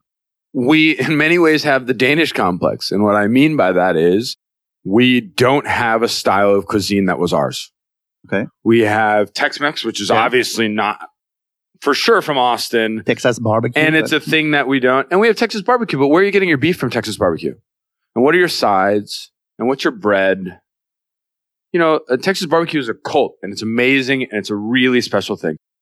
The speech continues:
Speaker 1: But it is also a thing that you cannot have every day. And it is a thing that drives people here, which is great. For sure, the most famous, which is Franklin's.
Speaker 2: Yeah.
Speaker 1: Everyone, the number one question you ask about Franklin, "Is it worth it?" Well, first of all,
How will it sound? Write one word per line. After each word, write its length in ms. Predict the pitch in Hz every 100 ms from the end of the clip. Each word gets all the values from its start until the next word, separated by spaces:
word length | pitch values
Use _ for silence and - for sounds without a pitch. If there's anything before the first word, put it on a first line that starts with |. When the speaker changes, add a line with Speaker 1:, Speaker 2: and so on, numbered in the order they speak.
| _
Speaker 1:
But 120 | 123
it 160 | 120 117
is 120 | 110
also 840 | 123 131 - 123 113 107 104 104 _ _ _ _ _ _ _ _ _ -
a 100 | 110
thing 220 | - 151
that 80 | 131
you 100 | 110
cannot 340 | - 117 120
have 220 | 110 117 104
every 220 | 87 85
day. 480 | 69 67 71 98 127 _ _ _ _ _ _ -
And 140 | 117
it 120 | 127
is 160 | 139 147
a 80 | 147
thing 180 | 180
that 140 | 190 185
drives 340 | 180 349 254
people 240 | 143 98 90
here, 180 | 87
which 160 | 78 -
is 100 | 120
great. 680 | 113 135 208 339 - - - _ _ _ _ _ -
For 140 | 139
sure, 500 | 123 - - 170 147
the 80 | 127
most 280 | 123 117 -
famous, 360 | 101 95 120 120
which 180 | 107
is 80 | 107
Franklin's. 540 | - 120 113 120 147 - - - -
Speaker 2:
Yeah. 60 |
Speaker 1:
Everyone, 260 | 117 143 135
the 80 | 131
number 200 | 139 151
one 100 | 143
question 320 | - 127 - 110
you 60 |
ask 180 | 95 95
about 140 | 95
Franklin, 220 | 78 87 - _ -
"Is 140 | 139
it 120 | 151
worth 340 | 131 135 170 208
it?" 140 | 240 _ _ _ _ _ _ _ -
Well, 160 | 156 156
first 260 | - 262
of 60 | 131
all, 400 | 123 120 117 -